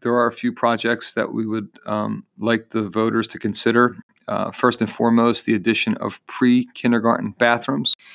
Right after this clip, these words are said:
Every classroom would have a ba-, a student bathroom.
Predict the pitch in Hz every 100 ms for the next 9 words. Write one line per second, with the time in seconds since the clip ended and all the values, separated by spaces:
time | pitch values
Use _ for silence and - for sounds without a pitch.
0 | - - _ 110 113 113 113 110 104 113
1 | 110 107 107 110 107 95 101 107 110 -
2 | - 117 107 107 117 113 135 123